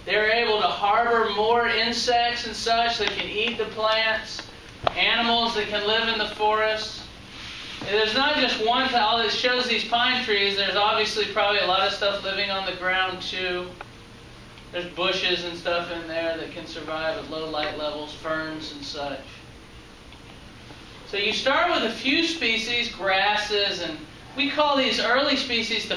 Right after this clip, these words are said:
pioneer species, the first organisms in an area.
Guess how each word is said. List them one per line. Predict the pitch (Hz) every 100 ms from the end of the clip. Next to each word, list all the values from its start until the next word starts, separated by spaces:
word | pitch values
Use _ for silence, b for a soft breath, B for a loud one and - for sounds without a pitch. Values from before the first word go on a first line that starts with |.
| 185
pioneer | - 226 214 202 202 208 180
species, | - 165 147 - 135 131 - - - - - - - - - - B -
the | -
first | - 233 240 240
organisms | 220 220 202 190 180 165
in | 170
an | 143
area. | 147 160 147